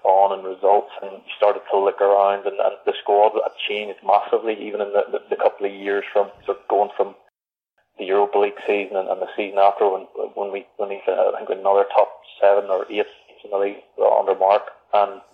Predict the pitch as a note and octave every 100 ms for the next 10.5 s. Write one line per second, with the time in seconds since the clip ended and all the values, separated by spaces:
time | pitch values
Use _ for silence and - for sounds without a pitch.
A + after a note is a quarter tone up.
0 | _ _ _ _ A2+ A#2+ A#2+ - A2+ A2+
1 | C3 - A#2+ A#2 A2 G#2+ G#2 G#2 G#2+ -
2 | - G2+ G2 F#2+ G2+ A2 - A2 G#2+ -
3 | _ _ _ _ _ _ _ _ - A#2
4 | A#2+ A#2+ G#2 G2+ - - G2+ G2+ F#2+ -
5 | - F#2+ G2 G2 F#2+ F#2+ F#2 F#2+ G2 G2
6 | F#2+ G2 - F#2+ F#2 F2+ - G2+ - -
7 | G#2+ G2+ G#2 G#2 B2 A#2 G2+ - - G2
8 | F#2 - - _ _ _ - - - -
9 | F#2+ F#2 - G2 G#2+ A#2 A2 A#2+ - A#2+
10 | - - A#2 - G2